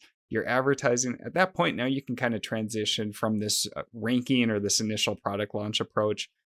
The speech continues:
to a more profitability, a longer term sustainable focused approach. Yeah.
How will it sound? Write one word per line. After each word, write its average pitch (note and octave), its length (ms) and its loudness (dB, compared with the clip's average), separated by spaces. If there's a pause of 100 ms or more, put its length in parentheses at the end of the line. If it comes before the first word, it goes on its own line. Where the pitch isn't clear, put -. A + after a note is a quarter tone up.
to C3 180 8
a - 20 8
more A2 240 4
profitability, G2+ 840 -2
a G2+ 60 -2
longer G#2 320 -2
term G#2+ 260 -4
sustainable F#2+ 960 -2
focused - 420 -4
approach. - 460 -6 (500)
Yeah. D3+ 200 4